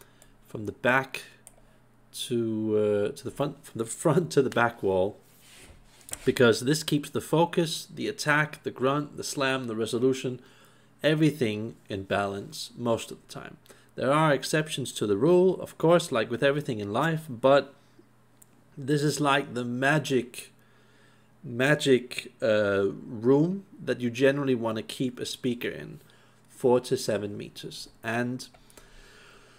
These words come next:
so what happens if you go within four meters? Well, I've tried it actually a couple of places, and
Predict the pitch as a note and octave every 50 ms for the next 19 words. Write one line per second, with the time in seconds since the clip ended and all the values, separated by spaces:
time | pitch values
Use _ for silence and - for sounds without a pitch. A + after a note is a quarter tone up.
0 | - - - _ _ _ _ - - - - E3+ D3+ C#3 C3+ - - - - -
1 | - - - - - B2 D3+ F3+ E3 D#3+ F#3 F#3+ F#3 - F3 D#3 D#3 E3+ D3 C#3+
2 | C#3+ C#3 C#3 - D#3 D3 C#3 C3+ C#3 A#2+ C3+ D#3+ E3+ F3 D#3 A#2+ G2 F2+ - -
3 | - - - - - - - - - - - - - - C3+ A#2 A2+ G#2+ G#2+ G#2+
4 | G2 - - - B2+ B2+ - - - - - - _ _ A#2 A2 C3 D3 E3+ F#3+
5 | G3 F3 - - - - _ _ _ _ _ _ _ _ _ _ _ _ _ _
6 | _ _ _ _ _ _ _ _ - - - - C3+ C#3+ C#3+ - - F3+ F3+ F#3+
7 | F3 E3+ E3+ E3 - - D#3 C3 - - - - - C3 A2+ - - B2+ A#2 A#2
8 | A2 - - A#2 A#2+ - - _ _ - B2+ B2+ C#3 C#3 C3+ C3 -